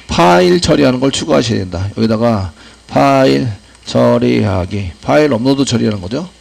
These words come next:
업로드, 업로드 처리하기를 추가하셔야 됩니다. 추가한다. 원래 있는 거에서 파일 업로드하는 거를 추가해 주시면 된다. 파일 처리만. 되셨나요?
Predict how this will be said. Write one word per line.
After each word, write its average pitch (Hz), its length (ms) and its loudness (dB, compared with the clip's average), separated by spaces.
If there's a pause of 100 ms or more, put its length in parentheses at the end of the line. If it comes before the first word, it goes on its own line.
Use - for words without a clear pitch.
(340)
업로드, 117 520 0 (200)
업로드 120 840 0
처리하기를 120 880 0
추가하셔야 202 460 0
됩니다. 98 300 -6
추가한다. 104 1400 -6 (960)
원래 196 400 6
있는 143 300 2
거에서 107 680 2 (380)
파일 214 420 4
업로드하는 135 540 2
거를 127 200 0
추가해 202 380 2
주시면 156 340 -4
된다. 90 640 -4
파일 147 200 0
처리만. 92 580 -6 (920)
되셨나요? 135 580 2